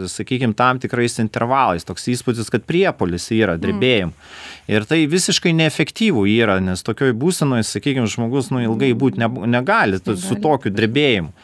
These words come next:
Speaker 2: Mhm.
Speaker 1: Tai visi šitą dalyką vienaip ar kitaip patyrė savo gyvenime, ką reiškia drebėti.
Speaker 2: Na,
Speaker 1: Tai
Speaker 2: ypač kai temperatūra kyla, visi žino, vat šitas.
Speaker 1: E, taip, taip, taip. Ir,
Speaker 2: Tai yra
Speaker 1: sakykime, ir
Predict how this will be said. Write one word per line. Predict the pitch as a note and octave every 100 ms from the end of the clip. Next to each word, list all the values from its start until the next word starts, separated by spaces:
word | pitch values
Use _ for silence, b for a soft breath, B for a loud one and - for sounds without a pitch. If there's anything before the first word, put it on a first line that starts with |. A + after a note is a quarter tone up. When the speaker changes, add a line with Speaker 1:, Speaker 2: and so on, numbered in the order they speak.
| B B
Speaker 2:
Mhm. | G3+ F#3+
Speaker 1:
Tai | G3
visi | A#2 - E3+
šitą | F#3 D#3+
dalyką | C#3 D#3 E3+ D#3+
vienaip | D3 D3+ D3
ar | C#3
kitaip | C3+ C3 D3+
patyrė | D#3 D#3 A#3 A#2
savo | - A2 G2 F#2+
gyvenime, | A2 B2+ G#2 F2+
ką | G2+
reiškia | G2+ A2+ - F#2
drebėti. | F#2+ G2+ B2 G#2 - G#3+
Speaker 2:
Na, | A#3
Speaker 1:
Tai | G3
Speaker 2:
ypač | F#3+ F#3+
kai | G#3+
temperatūra | G3+ F#3 G3+ G3+ E3+
kyla, | E3 F3 E3+
visi | F3 - F3+
žino, | E3+ E3
vat | F3
šitas. | - F3 - - B B B2+
Speaker 1:
E, | B2 B2
taip, | E3 B2+
taip, | F3+ C#3 F#3+
taip. | B2+ -
Ir, | A2+
Speaker 2:
Tai |
yra | A2+
Speaker 1:
sakykime, | G#3 G3 E3+ D#3+ D3+ C#3+ C#3+
ir | C#3